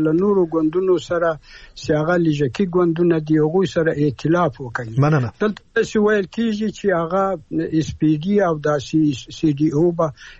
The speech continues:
Speaker 1: ائتلاف سره وکړي او د دوی په پالیسیو کې بیا اختلافات دي. شاید دغه به داسې ونیسي لکه څرنګه چې دا میډیا راپور ورکوي.
Speaker 2: بله، او وروستۍ پوښتنه، ګران صاحب،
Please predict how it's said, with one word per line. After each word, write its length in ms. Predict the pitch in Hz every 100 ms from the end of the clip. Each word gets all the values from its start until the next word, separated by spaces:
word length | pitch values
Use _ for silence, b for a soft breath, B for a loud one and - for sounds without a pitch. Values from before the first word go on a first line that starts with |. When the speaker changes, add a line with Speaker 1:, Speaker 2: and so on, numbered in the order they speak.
| -
Speaker 1:
ائتلاف 480 | 147 120 156 185 165
سره 220 | - 156
وکړي 440 | 160 180 - 185 185 B B B
او 140 | 160 170
د 100 | 185 185
دوی 140 | 269
په 140 | - 196
پالیسیو 800 | 196 180 180 143 247 240 226 -
کې 100 | 196
بیا 220 | 175 175 175
اختلافات 720 | 135 - 165 151 139 202 190 156
دي. 120 | - 113 b b b
شاید 360 | - - 220 214
دغه 220 | 190 202 208
به 140 | 202
داسې 300 | 185 202 -
ونیسي 460 | 180 180 220 220 214
لکه 260 | 180 156 156
څرنګه 420 | - 170 165 156 120
چې 80 | 147
دا 180 | 147 147
میډیا 480 | 143 147 143 170 170 139
راپور 360 | 131 - 143
ورکوي. 420 | 113 107 - 110 101 - - -
Speaker 2:
بله، 140 | 156 139 B B -
او 60 | 156
وروستۍ 260 | 160 - 202
پوښتنه، 400 | - - 175 170
ګران 200 | 165 180
صاحب، 260 | - 160